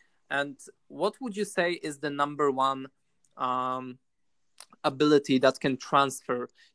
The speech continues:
to martial arts from the calisthenics? Would that be more like pulling strength, uh, that is developed on pull-up bar, or would that be more like handstand balance type of thing, or flexibility,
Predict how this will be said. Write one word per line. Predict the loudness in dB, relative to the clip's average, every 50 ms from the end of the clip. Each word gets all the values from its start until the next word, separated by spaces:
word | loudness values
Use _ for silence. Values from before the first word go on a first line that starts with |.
| _ _ _ -4
to | 0 2 2 2
martial | 2 2 0 0 0 -2 -6 -6 -2
arts | 0 0 0 0 -2 -6 -16 -20 _ _ _ _
from | _ -14 -8 -4 -4 -4 -4 -6
the | -10 -10
calisthenics? | -8 -8 -8 -8 -8 -12 -12 -12 -12 -12 -14 -10 -8
Would | -8 -8 -6 -4
that | -2 -2 -2 -2 -4 -8
be | -6 -6 -6 -6 -10 -12 _ _ _ _ _ -10
more | -4 0 0 2 2 2 0 -2 -2
like | -4 -4 -6 _ _ _ -10
pulling | -6 -4 -4 -4 -4 -8 -10
strength, | -14 -14 -6 -4 -2 -2 -2 -4 -10 -16 _ _ _ _ -10
uh, | -6 -4 -4 -2 -4 -4
that | -2 -4 -2 -2
is | -2 -4 -4 -4
developed | -6 -4 -2 -2 -2 -2 -2 -6 _ -10 -6
on | -6 -6 -6 -6 -4
pull-up | -4 -2 2 2 2 2 2 0
bar, | 0 2 2 2 0 -2 _ _ _ _ _ _ _ _
or | -8 -4 -4 -4 -4
would | -4 -6 -6 -8 -6 -6
that | -6 -6 -6 -8 -10
be | -12 -10 -10
more | -8 -8 -8 -6 -6 -6 -6
like | -8 -8 -10 -14 _ -20 -14 -10
handstand | -10 -10 -10 -12 -12 -8 -8 -8 -8 -8 -4 0
balance | 2 2 2 0 -2 -6 -8
type | -8 -6 -6 -6 -6
of | -10 -16
thing, | -10 -8 -6 -6 -6 -8 -12 _ _ _ _ -4
or | -2 -2 -2
flexibility, | -2 -4 -6 -6 -6 -4 -6 -4 -2 0 2 0 0 0 -4 -6 -6 -6 -6